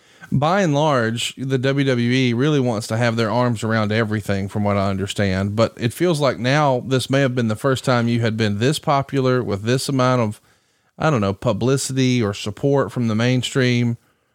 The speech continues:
that you could really field some of those opportunities, because pri-,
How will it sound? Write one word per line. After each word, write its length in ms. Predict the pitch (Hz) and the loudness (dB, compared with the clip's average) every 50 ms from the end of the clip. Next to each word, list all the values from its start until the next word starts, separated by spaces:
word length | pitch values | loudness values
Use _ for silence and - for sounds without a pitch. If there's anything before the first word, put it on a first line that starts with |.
| _ - | _ -2
that 100 | 135 131 | 0 2
you 140 | 151 202 208 | 2 2 2
could 120 | - 214 | 0 0
really 200 | 196 208 196 170 | 0 2 2 0
field 360 | 147 - - 214 240 233 196 - | 0 0 0 0 2 2 0 0
some 140 | - 135 | 0 0
of 80 | 120 113 | 2 2
those 180 | 110 107 101 113 | 2 2 2 2
opportunities, 640 | 107 101 - 104 95 - 113 101 98 98 101 - | 0 0 0 -2 -2 -2 -2 0 0 -2 -4 -4
because 380 | - 120 - - 143 127 110 - | -4 -6 -2 0 -2 -2 -2 -4
pri-, 500 | _ _ - - 185 196 214 226 185 | _ _ -4 0 0 2 2 2 0